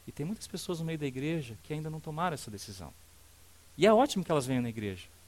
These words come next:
mas elas precisam tomar uma decisão, tá bom? Sabe o que isso mostra pra mim? Que se eu tenho entes queridos, pessoas que eu amo, e ela vai passar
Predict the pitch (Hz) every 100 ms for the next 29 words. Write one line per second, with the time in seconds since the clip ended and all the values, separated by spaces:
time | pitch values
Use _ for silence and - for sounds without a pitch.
0 | - - - - - - - 110 113 123
1 | 143 - 127 139 190 208 151 113 123 151
2 | - 208 175 123 - - - - - 92
3 | 113 208 - - - - - - - -
4 | - - - - - - - - - -
5 | - - - - - 185 180 160 143 127
6 | 123 120 110 131 117 98 - - - -
7 | - - - - - - - - - 170
8 | 170 180 180 165 160 143 - 123 120 117
9 | 107 - - - - - 127 - 135 -
10 | 139 117 113 104 98 - - - - -
11 | - - - - - - - - 117 143
12 | 143 165 156 131 - 135 120